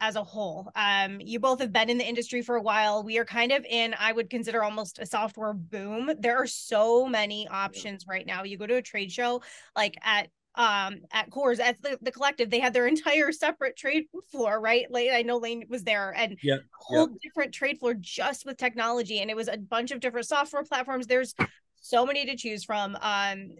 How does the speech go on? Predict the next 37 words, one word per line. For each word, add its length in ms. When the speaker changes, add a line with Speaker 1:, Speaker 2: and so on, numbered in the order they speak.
Speaker 1:
in 140
our 180
State 220
of 40
the 100
Industry 380
report, 320
one 160
of 60
the 80
big 200
pain 240
points 260
that 100
restorers 400
brought 240
up 160
was 160
how 340
many 240
choices 420
there 140
are 240
trying 320
to 80
figure 180
out 60
what 140
to 80
do 220
and 120
how 320
a 80
lot 220
of 60
them 200
don't 320